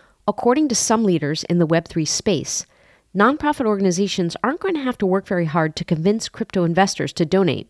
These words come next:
because they're already eager to. This is a quote from Alicia. "Donating crypto is a win-win. People who have accumulated crypto want to give to their favorite organizations.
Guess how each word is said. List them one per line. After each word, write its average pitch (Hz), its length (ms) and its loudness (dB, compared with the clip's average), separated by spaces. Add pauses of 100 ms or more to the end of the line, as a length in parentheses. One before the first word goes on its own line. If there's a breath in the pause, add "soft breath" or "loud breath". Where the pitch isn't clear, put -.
because 220 260 0
they're - 220 0
already 330 280 2
eager 185 280 2
to. - 340 -4 (840 loud breath)
This 294 180 -4
is 339 120 0
a 320 60 6
quote 196 320 4
from 175 160 0
Alicia. 151 440 0 (760 soft breath)
"Donating 285 480 4
crypto 165 480 0
is 160 160 0
a 170 60 4
win-win. 151 600 2 (500)
People 311 320 0
who 294 160 4
have 233 120 2
accumulated 233 540 -2
crypto 170 300 -2
want 165 420 -2
to 247 80 -6
give 180 240 0
to 185 100 -4
their 175 120 0
favorite 156 340 -2
organizations. 151 840 0